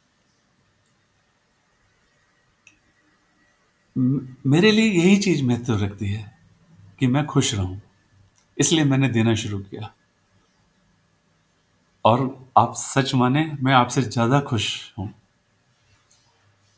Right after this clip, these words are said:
राजा ने पूछा, "क्यों?" तो फकीर ने कहा, "देखिए,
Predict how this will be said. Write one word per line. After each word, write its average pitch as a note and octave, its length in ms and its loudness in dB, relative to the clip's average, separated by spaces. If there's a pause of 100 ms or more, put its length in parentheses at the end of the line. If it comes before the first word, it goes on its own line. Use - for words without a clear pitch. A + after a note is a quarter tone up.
(540)
राजा G#2+ 240 0
ने C3+ 120 0
पूछा, D3 320 -4
"क्यों?" G#3 340 0 (1400)
तो D3+ 200 -2
फकीर D#3+ 200 -2
ने E3 120 2
कहा, E3 140 -2
"देखिए, C3 540 -4